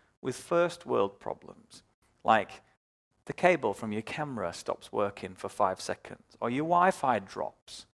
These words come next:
or the supermarket doesn't have your favorite brand of tea or coffee. He is,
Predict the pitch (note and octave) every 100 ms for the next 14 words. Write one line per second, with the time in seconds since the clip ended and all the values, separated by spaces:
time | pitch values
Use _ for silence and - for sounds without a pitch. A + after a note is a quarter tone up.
0 | _ _ _ - C3+ D3 - G#3 F#3 D3
1 | G#2+ - - A#2 A#2 C#3 B2 B2 - -
2 | C#3+ C3+ G#2 A2 B2+ D#3 E3+ B2 G#2 -
3 | - D#3+ D#3+ A2+ A#2 - - - - -
4 | - - - _ D3 E3 D3+